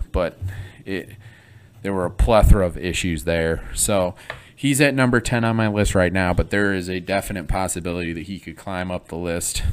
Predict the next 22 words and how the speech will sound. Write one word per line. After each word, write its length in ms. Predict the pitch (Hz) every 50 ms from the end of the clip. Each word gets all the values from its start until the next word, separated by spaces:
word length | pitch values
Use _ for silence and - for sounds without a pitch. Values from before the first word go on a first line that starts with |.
| - - _ _ - - - _ - _ _ _ - - _ _ _ - -
just 280 | - 120 117 107 - -
from 140 | - 107 101
being 240 | 92 101 98 95
in 80 | 92 90
a 40 | 90
better 300 | 80 92 92 90 85 85
environment. 720 | 76 69 - 76 85 80 73 67 - 53 - - - - - - - - - - - - _ _ _ - - _ _ _ _ _ _ _ -
Uh, 180 | - 80 80
number 300 | 87 90 101 101 101 95
nine, 800 | 90 92 95 95 98 95 90 85 82 80 80 - - - - - - -
uh, 200 | - 87 87 87
Timmy 300 | - - - 127 127 123
McClain 640 | 113 104 - - 117 107 104 101 98 95 85 80 - - - - - - - - - - - - _
from 180 | _ - - 92
South 360 | - - 110 95 95 - - -
Florida. 340 | 107 104 101 98 92 85
And 200 | 85 76 76 92
again, 300 | 98 101 - 135 143 123
this 200 | 104 123 151 -
is 100 | 185 170
a 80 | 160 135
guy 500 | 98 98 95 95 95 92 95 90 87 -